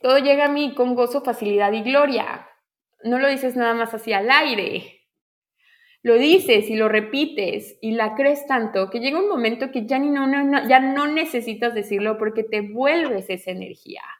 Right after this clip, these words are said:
Las palabras son súper importantes hacia afuera, hacia afuera son súper importantes, pero son el doble de poderosas hacia adentro, hacia nosotros mismos. Porque constantemente nosotras mismas nos estamos contando una historia.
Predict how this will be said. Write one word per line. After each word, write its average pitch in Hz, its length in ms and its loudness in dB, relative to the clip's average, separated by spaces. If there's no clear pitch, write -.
Las 294 200 0
palabras 247 480 6
son 240 160 -2
súper 277 340 -6
importantes 208 640 -4
hacia 196 300 -4
afuera, 175 580 -4
hacia 208 220 -8
afuera 220 240 -2
son 220 200 -8
súper 226 320 -8
importantes, 190 680 -10
pero 202 160 -2
son 233 160 -4
el 240 140 -2
doble 240 240 0
de 240 80 2
poderosas 190 720 -4
hacia 196 240 -8
adentro, 190 480 -4
hacia 214 240 -4
nosotros 202 500 -4
mismos. - 480 -10
Porque 262 260 0
constantemente 277 920 0
nosotras 226 460 -4
mismas 196 420 -4
nos 202 140 -6
estamos 226 420 -4
contando 208 720 -4
una 202 160 -6
historia. 285 580 -2